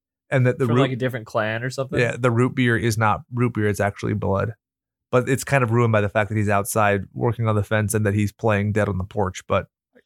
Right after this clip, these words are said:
Speaker 1: I can
Speaker 2: Huh.
Speaker 1: see it.
Speaker 2: I can see that too, especially how specific he is with people not touching his root beer.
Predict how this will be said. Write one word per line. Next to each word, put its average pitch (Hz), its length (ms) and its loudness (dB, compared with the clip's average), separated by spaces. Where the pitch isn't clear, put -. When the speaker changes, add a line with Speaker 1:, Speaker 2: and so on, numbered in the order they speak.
Speaker 1:
I - 80 0
can 247 120 2
Speaker 2:
Huh. 139 60 0
Speaker 1:
see 98 160 -4
it. - 120 -6
Speaker 2:
I 165 80 -2
can 214 120 -6
see 165 140 -4
that 117 160 2
too, 120 240 -2
especially 175 480 -2
how 117 280 2
specific 127 600 -8
he 127 140 0
is 117 180 -2
with 110 220 -6
people 117 320 -6
not 98 320 -6
touching 120 280 -4
his 107 140 -12
root 104 180 -12
beer. 147 220 -6